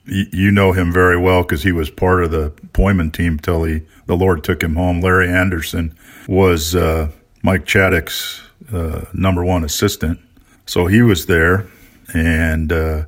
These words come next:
the group that I was deacons and elders with was, uh, Damian Kyle, uh,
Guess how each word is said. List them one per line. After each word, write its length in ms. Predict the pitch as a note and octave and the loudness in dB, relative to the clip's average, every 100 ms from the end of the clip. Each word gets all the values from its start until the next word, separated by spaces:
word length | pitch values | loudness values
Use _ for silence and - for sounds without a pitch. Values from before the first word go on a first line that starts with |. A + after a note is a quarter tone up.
| - _ _ | -12 _ _
the 80 | - | -6
group 360 | D2+ G2+ A2+ - | 0 4 2 2
that 340 | F#2+ E2 - | 0 0 -2
I 180 | G2+ G#2 | 2 4
was 380 | G2+ F2 D2 - | 4 2 -2 -6
deacons 540 | D#2 G#2 G#2 G2 E2 | 2 2 4 0 2
and 100 | E2 | 2
elders 500 | F#2+ G#2 F#2+ F2 D#2+ | 4 4 2 -2 -2
with 400 | E2 F2+ F2+ - | 0 2 0 -2
was, 560 | E2+ E2 D#2 D2 - F2+ | -4 -4 -4 -6 -8 -6
uh, 280 | D#2+ D#2 - _ _ _ _ _ _ _ _ _ | -6 -6 -12 _ _ _ _ _ _ _ _ _
Damian 360 | F#2 F#2+ F#2 | 0 2 0
Kyle, 460 | D#2+ F#2 F#2+ G2+ F#2 - - - - | 2 4 4 2 -4 -14 -20 -20 -14
uh, 300 | - D#2+ D2+ | -8 -6 -6